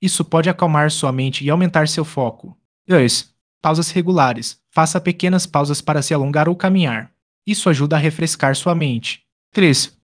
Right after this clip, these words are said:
Tarefas únicas. Foque em uma tarefa de cada vez. Multitarefas pode parecer eficiente, mas na verdade reduz a produtividade. Dicas para focar no ambiente de trabalho. Manter o foco no ambiente de trabalho é um desafio constante.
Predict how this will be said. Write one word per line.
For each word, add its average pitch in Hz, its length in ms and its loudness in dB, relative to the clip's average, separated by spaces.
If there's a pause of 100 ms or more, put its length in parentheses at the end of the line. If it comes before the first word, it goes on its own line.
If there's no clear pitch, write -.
(140)
Tarefas 170 440 0
únicas. 127 480 -6 (100)
Foque 190 340 -2
em 196 80 2
uma 165 160 0
tarefa 170 320 -2
de 185 140 -2
cada 123 320 -2
vez. 113 500 -10 (340)
Multitarefas 190 640 2
pode 185 320 2
parecer 151 400 0
eficiente, 165 720 0
mas 123 160 -2
na 160 100 2
verdade 165 380 4
reduz 180 320 2
a 208 80 2
produtividade. 190 1000 -2 (340)
Dicas 156 300 -4
para 196 220 0
focar 165 340 -2
no 143 80 -2
ambiente 156 380 0
de 185 100 0
trabalho. 156 500 0
Manter 185 300 2
o 196 60 2
foco 160 340 -2
no 151 140 0
ambiente 156 420 0
de 190 80 -2
trabalho 165 600 0
é 185 80 0
um 214 100 2
desafio 196 540 0
constante. 175 840 -4